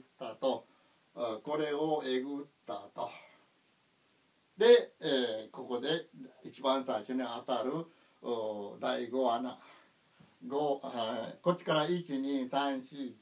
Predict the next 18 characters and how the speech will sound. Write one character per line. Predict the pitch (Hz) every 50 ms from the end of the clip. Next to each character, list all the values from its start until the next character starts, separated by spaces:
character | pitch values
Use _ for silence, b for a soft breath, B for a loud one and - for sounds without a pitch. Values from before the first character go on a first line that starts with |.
| _ _ -
五 | - 196 196 175 175 175
な | 151 127 110
る | 107 107 104
か | 117 113
ら、 | 113 113
一 | 117 113 - 120
番 | 123 143 151 165 165 151
最 | 147 - - 120 117
初 | 110 - 147
に | 143 135
当 | 135 123 123 127
た | - 120 117 117
る | 143 139 143 143 B B B B B B
指 | - 143 143 147 147 143 143 139 131
の | 151 170 175 170 - - - B B B B B B B B B _ _ -
肉 | 139 131 127 127 127 120 -
球 | - 113 110 107 - _ _ b b b b b b b b b
に | - 185 208 214 208 -